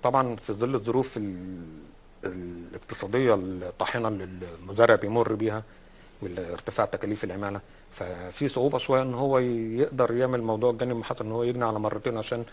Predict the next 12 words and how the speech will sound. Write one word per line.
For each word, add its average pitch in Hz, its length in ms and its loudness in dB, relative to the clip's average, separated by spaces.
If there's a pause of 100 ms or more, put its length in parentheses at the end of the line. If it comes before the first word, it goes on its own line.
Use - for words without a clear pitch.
(240)
ياخد. 120 220 0 (360)
ده 147 240 4
هيقدر 110 840 2
يلجأ 131 300 4
له 117 200 2
امتى؟ 113 220 -4 (340)
لما 98 240 -4
انا 113 120 0
ارجع 113 420 4 (100)
نظام 107 280 -2
حلقات 98 400 -2
التسويق 104 480 -8